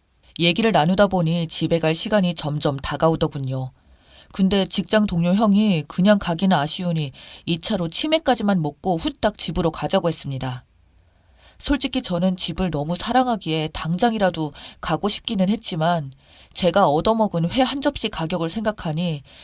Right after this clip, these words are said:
차마 그냥 가지를 못하겠더라고요. 그래서 치맥을 시켜서 먹기는 했는데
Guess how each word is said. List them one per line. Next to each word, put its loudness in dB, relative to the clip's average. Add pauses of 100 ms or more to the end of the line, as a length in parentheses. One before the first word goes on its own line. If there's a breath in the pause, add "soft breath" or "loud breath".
(160 loud breath)
차마 0
그냥 -2
가지를 -4
못하겠더라고요. -2 (720 soft breath)
그래서 -2
치맥을 0
시켜서 -2
먹기는 -2
했는데 0